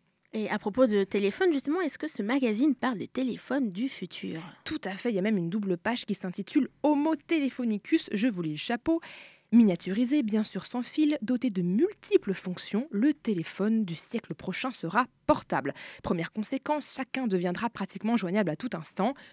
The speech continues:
Speaker 2: Conséquence de celle qui précède, il faudra apprendre à se protéger de cette ubiquité. Par quels moyens ? La gestion des appels et, si elle n'est pas trop coûteuse, la multinumérotation. Bref,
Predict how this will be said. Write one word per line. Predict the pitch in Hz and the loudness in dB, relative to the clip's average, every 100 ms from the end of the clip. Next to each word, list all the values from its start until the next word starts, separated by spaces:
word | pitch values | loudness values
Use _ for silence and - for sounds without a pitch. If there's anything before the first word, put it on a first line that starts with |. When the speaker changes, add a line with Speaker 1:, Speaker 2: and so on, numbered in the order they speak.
| _ _ | _ _
Speaker 2:
Conséquence | 285 - 277 214 180 | -2 0 -2 -2 -4
de | 160 | -2
celle | 269 262 | -2 -2
qui | 214 | -4
précède, | - 160 - 208 247 - | -6 -6 -4 -4 -2 -4
il | - | -2
faudra | 262 185 156 | -2 -2 -4
apprendre | - - 302 | -6 -4 -4
à | 202 | -4
se | - | -8
protéger | - 269 196 190 | -8 -4 -2 -2
de | 240 | -2
cette | 277 - - | -4 -6 -6
ubiquité. | 320 320 320 294 - 214 - - - _ | -4 -2 -2 -4 -4 -4 -4 -16 -20 _
Par | - - | -2 0
quels | 196 | -2
moyens ? | 151 139 175 320 - _ - | -2 -2 -2 -4 -12 _ -8
La | 170 | -4
gestion | 208 - 208 | -2 -2 -2
des | 160 | -2
appels | 160 - 240 294 - | -4 0 2 2 0
et, | 196 | -2
si | - - 311 | -2 -2 -2
elle | 180 | 0
n'est | 160 | -2
pas | - | -4
trop | - - | -6 -6
coûteuse, | 170 233 294 262 175 | -6 -2 0 -2 -4
la | 170 156 | -2 0
multinumérotation. | 180 247 285 - - 320 202 180 220 262 170 - 131 - _ - - - - | 2 2 0 -6 -2 2 4 2 0 -2 -6 -6 -10 -12 _ -18 -16 -16 4
Bref, | 233 190 - | 6 6 0